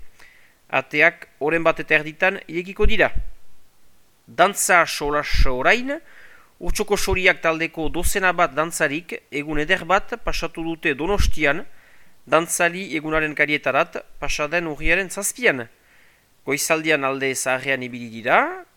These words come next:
pintxoak jastatu eta portuan piknikatu. Atxaldian beste zazpi probintzietako zortziehun dantzariekin karrikaz karrika ibili dira,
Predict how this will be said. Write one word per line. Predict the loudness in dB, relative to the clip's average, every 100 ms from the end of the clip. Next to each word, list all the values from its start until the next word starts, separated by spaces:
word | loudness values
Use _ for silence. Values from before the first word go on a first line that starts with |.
| _ -14
pintxoak | -8 0 0 0
jastatu | -4 -6 -6 -4 -4 -6 -10
eta | -8 -6 -8
portuan | 4 8 8 6
piknikatu. | -6 -8 -6 -6 -4 -6 -8 -12 -20 -20 -6
Atxaldian | -4 0 0 2 0 0
beste | -4 -6 -6
zazpi | -4 -2 -2 -4 -10 -10 -12 -10
probintzietako | -6 -6 -4 -4 -4 -4 -6 -6 -4 -2
zortziehun | 0 -2 -6 -6 -2 2 4 4
dantzariekin | 2 -4 -4 -4 -6 -8 -10 -14 _ _ -2
karrikaz | 0 0 0 -2 -2
karrika | -4 -4 -2 -4
ibili | -2 -6 -6
dira, | -2 0